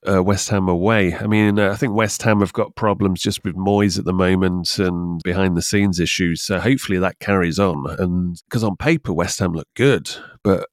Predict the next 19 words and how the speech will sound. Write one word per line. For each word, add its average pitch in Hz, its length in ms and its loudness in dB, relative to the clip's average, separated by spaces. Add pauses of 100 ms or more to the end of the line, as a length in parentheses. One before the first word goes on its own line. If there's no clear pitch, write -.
(140)
their 107 120 -2
form's 110 360 0
atrocious - 580 0
at - 80 -4
the 90 80 -4
moment. 90 520 0
And 92 380 -4 (300)
hopefully 127 300 2
West 110 260 2
Ham 123 160 4
are 104 40 4
thinking 98 300 -2
about 87 240 0
Europe 98 400 2
as 85 160 -8
well. 101 560 -2 (140)
And 95 360 -4
Villa 107 320 2
can 101 380 -4